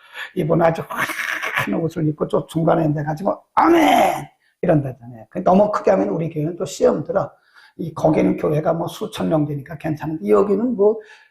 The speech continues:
몇, 안, 뭐 오백 명밖에 안 되니까, 아, 이렇게 안 됩니다. 그냥 고개나 이렇게 끄덕이면 됩니다. 웃으면서.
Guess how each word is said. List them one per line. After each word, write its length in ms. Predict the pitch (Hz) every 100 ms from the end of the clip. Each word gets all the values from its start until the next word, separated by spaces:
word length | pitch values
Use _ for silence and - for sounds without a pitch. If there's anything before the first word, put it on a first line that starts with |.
| _
몇, 200 | - 170 160
안, 360 | 143 170 170 -
뭐 200 | 160 160
오백 200 | 160 160
명밖에 400 | 147 131 143 202
안 120 | 208
되니까, 440 | 214 165 147 - 127 143 143 - - -
아, 140 | 147 143 - - _
이렇게 320 | _ - -
안 140 | 196 160
됩니다. 400 | 156 135 135 131
그냥 400 | - 165 170 - _ - -
고개나 360 | - 170 165 165
이렇게 440 | 156 - 160 - _ _
끄덕이면 480 | - - 160 143 135
됩니다. 320 | 135 151 139
웃으면서. 760 | 147 175 160 165 143 147 135